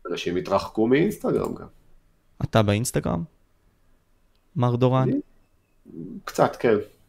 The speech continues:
Speaker 1: אבל אנ-, אנשים התרחקו מהאינסטגרם.
Speaker 2: אבל זה נגמר פה?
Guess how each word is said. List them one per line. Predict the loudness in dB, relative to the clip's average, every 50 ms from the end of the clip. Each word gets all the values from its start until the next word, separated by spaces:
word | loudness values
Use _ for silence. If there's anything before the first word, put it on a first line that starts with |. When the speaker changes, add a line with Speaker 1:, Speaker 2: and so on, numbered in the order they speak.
| _ _ _ _ _ -6
Speaker 1:
אבל | -2 0 2 2
אנ-, | 2 0 0 0 -2 -2 -4 -8 -14 -14 -12
אנשים | -12 -8 -6 -4 -4
התרחקו | -2 -2 -4 -6 -6 -8 -4 0
מהאינסטגרם. | 2 2 2 0 -2 -10 -12 -12 -12 -12 -12 -14 -18 _ _ _ _ _ _ _ _ _ _ _ _ _ _ _ _ _ _ _ _ _ _ _ _ _ _ _ _ _ _ _ _ _ _ _ _ _ _ _ _ _ _ _ _ _ _ 0
Speaker 2:
אבל | 2 4 4 4 4 2 2 2 0 0 0 0 -2 -2
זה | -2 -4 -6
נגמר | -4 -2 -2 0 0 0 -2
פה? | -2 -2 -2